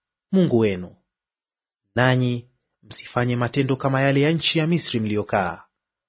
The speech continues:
wala msifanye matendo kama yale ya nchi ya Kanaani nitakayowapeleka,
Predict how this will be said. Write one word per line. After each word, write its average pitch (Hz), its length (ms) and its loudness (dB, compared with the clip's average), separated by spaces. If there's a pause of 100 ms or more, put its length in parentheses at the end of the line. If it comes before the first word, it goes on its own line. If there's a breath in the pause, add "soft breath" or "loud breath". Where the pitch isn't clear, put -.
(340)
wala 113 500 0 (560)
msifanye 131 400 -2
matendo 117 580 -2 (440)
kama 110 260 -2
yale 123 200 2
ya 127 100 2
nchi 139 280 -2
ya 143 100 2
Kanaani 135 600 -4 (400)
nitakayowapeleka, 117 1160 0